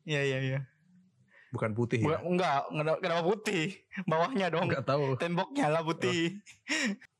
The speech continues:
Speaker 2: Ya, kalau mungkin ada yang punya pemikiran sama, bisalah kalian bagikan juga ke teman-teman kalian. Bantu kita untuk menjadi lebih kaya dan punya studio.
Speaker 1: Amin.
Speaker 2: Biar kita bisa menolong orang banyak yang kurang beruntung dalam hal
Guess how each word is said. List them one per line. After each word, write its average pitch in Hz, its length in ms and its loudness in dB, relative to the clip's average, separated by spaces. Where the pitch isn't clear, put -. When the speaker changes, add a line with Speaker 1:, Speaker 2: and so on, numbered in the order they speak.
Speaker 2:
Ya, 160 160 0
kalau 151 300 0
mungkin 131 300 -2
ada 123 140 0
yang 101 160 2
punya 113 280 -4
pemikiran 110 420 -2
sama, 127 480 -2
bisalah 104 340 0
kalian 98 320 -2
bagikan 95 360 -2
juga 95 360 -4
ke - 120 -4
teman-teman 92 420 -2
kalian. 98 400 -2
Bantu 110 280 0
kita 113 300 0
untuk 104 160 -2
menjadi 104 340 0
lebih 101 220 2
kaya 104 280 0
dan 98 160 0
punya 110 240 0
studio. 98 440 -2
Speaker 1:
Amin. 175 560 2
Speaker 2:
Biar 107 220 0
kita 104 200 0
bisa 104 260 0
menolong 110 320 0
orang 113 220 0
banyak 95 360 -2
yang 92 280 -4
kurang 135 300 -2
beruntung 110 460 0
dalam 95 300 -2
hal 104 520 -2